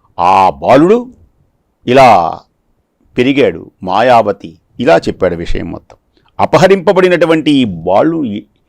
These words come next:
ఎన్ని ఏళ్ళో, ఎన్ని ఏళ్లకో,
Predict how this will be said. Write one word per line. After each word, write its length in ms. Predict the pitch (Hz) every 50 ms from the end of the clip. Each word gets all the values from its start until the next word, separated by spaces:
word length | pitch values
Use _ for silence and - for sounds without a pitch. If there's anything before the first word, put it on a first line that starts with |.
| _ _ _ _ _ _ _ _ _ _ _ - - _ -
ఎన్ని 320 | 113 113 123 143 160 175 180
ఏళ్ళో, 1000 | 180 165 131 113 117 135 151 160 165 170 175 180 190 202 202 190 160 127 110
ఎన్ని 480 | 90 92 98 120 151 175 185 165 117 92
ఏళ్లకో, 760 | 92 104 277 180 196 214 202 214 226 220 208 175 139 101 -